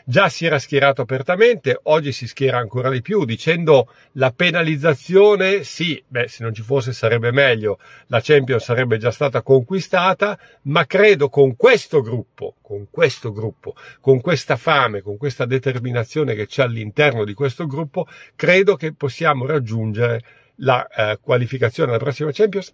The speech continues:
anche mantenendo i quindici punti di penalizzazione." E questa è una frase molto importante, molto pesante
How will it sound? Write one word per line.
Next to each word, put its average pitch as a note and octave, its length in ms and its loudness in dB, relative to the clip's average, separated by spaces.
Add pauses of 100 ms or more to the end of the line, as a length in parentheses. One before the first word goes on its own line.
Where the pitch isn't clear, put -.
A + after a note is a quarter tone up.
(160)
anche A#3+ 640 -2
mantenendo D#3+ 760 -2
i F3 100 -10
quindici G#2+ 480 -8
punti F#2 300 -16
di G2+ 100 -14
penalizzazione." F#2 800 -14 (260)
E E3 120 -4
questa D4 200 -4
è - 40 -4
una C3 100 2
frase B2 300 0
molto C3+ 460 2
importante, F#2 720 -10
molto D3 640 6
pesante F#2 680 -12